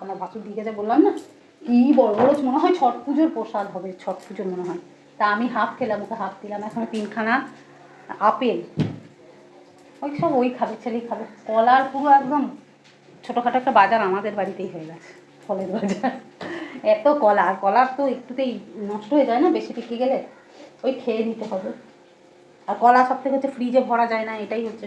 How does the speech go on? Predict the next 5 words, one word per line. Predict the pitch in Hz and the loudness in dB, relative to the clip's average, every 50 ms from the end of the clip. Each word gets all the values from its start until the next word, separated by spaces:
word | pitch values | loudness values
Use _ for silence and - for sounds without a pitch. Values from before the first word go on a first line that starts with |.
| - | -14
সমস্যা। | - 196 196 196 196 - - - 185 - - - - - - - - - - - _ _ _ - - - - - - - - - - - - | -12 -12 -12 -12 -14 -14 -14 -16 -18 -18 -20 -20 -20 -20 -20 -20 -20 -20 -20 -20 _ _ _ -20 -20 -20 -20 -20 -20 -20 -20 -20 -20 -14 -8
কত | 233 226 254 247 - | -4 -2 0 0 2
ঠেকুয়া, | - 240 - - 254 254 233 208 - - - - - - - | 0 0 0 2 4 6 6 6 4 0 -4 -12 -18 -16 -12
এই | 233 226 | -8 -6
যে | 254 | -4